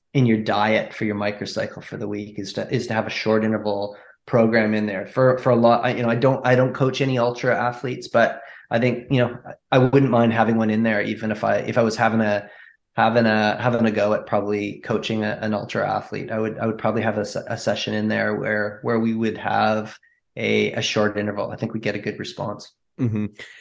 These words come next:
Speaker 2: Yeah, it's gotten increasingly interesting to me as the sport's evolved, 'cause, I mean, the sport's just grown a ton since I got into it. And I think in the early days,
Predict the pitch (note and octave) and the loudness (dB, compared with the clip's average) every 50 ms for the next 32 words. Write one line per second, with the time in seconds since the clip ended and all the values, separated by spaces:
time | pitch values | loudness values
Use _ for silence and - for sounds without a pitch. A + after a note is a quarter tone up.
0 | - - E3 F3+ E3+ F3 - G#3 A3+ A3+ F#3+ E3 C#3+ C3 - - E3 D#3+ - F3+ | 0 4 6 6 6 6 6 4 4 4 4 4 4 2 2 2 0 2 2 0
1 | D#3 C#3 B2+ A2+ A#2 A#2 - C#3+ C3 - C3 A2+ A2 - B2+ A#2 A2 A2 A2 A2 | 0 2 2 2 2 2 0 -2 -2 0 0 0 0 0 0 2 2 2 4 4
2 | G#2+ G#2 G#2+ G2+ F#2+ F#2+ - - - A2+ A2 G#2+ - A2 F#2 F#2+ G2+ G2+ G#2 G#2 | 6 6 6 4 2 -4 -8 -4 0 0 0 2 0 0 0 2 4 4 4 2
3 | - G#2 G#2+ A2 G#2+ G2+ - - F#3 E3 - - G#2 F2 - - G2+ G2 G2+ G#2 | 0 0 -2 0 0 -2 -2 0 0 0 2 0 -2 -6 -4 -2 0 2 4 4
4 | G#2 G#2 G#2 G2+ G2 F#2 F2+ F2 F2+ - _ - G#2 - - - A2+ G#2+ G#2 G#2 | 6 6 4 4 2 0 0 -4 -6 -10 _ -8 -8 -8 -6 -2 0 0 2 0
5 | G2 F#2+ - E2+ - F2+ F2+ F2 G2 F2+ E2 F2+ F#2+ G2+ F#2 - - F#2+ F#2 F2+ | 0 -2 -4 -4 -2 0 2 2 2 2 2 2 0 0 -2 -2 0 2 2 2
6 | F2+ D#2+ F#2+ F#2 - - G2+ F#2 - G#2 F#2 F2+ F2+ F2 F2+ F2+ F#2+ G2 G2 F#2+ | 4 2 2 0 0 0 -2 0 0 0 0 0 2 2 2 4 4 4 2 2
7 | E2+ F2+ F2 F2 F2 F2 F2 E2 D#2+ - | 2 4 4 4 4 4 2 0 -2 -8